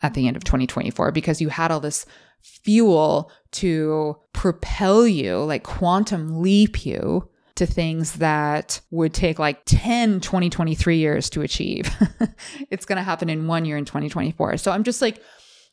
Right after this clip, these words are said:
I'm so, so excited. I'm so excited. I'm actually, you know, me personally, I'm so relieved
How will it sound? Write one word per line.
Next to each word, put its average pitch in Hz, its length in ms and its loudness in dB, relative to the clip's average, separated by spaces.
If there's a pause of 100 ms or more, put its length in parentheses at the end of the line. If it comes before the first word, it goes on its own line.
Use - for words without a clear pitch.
I'm 233 120 0
so, 254 400 4
so 226 260 4
excited. - 600 -4
I'm 196 160 6
so 208 200 4
excited. 185 380 -2
I'm 254 220 6
actually, 214 460 2 (220)
you - 60 -8
know, 180 100 0
me 196 220 4
personally, 190 380 0
I'm 196 80 2
so - 380 2
relieved 165 640 2